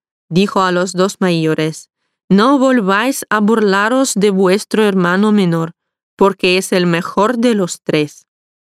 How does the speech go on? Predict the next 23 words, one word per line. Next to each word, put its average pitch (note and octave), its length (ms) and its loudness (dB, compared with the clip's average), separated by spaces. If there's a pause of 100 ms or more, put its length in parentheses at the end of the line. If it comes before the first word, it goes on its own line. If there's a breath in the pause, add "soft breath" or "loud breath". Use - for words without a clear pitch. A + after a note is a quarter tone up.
(600)
La F3+ 180 2
anjana F#3 640 -2
añadió: E3 760 -2 (1300)
"Yo B3+ 260 2
fue C#4 460 0
quien A3 380 2
os B3 240 -2
convirtió G3+ 760 0
las A3+ 240 -4
manzanas F#3 680 -2
en F3+ 140 0
ratas, F#3+ 640 -4 (280)
en F3 360 0
pájaros, F#3 640 -4 (440)
para G3 280 -2
castigaros F#3 840 -2
por F#3+ 260 -2
vuestras F3 640 -2
mentiras. D#3+ 840 -2 (640)
En F#3 160 2
cuanto F3+ 480 0
a E3+ 80 -2
ti" C4 360 -2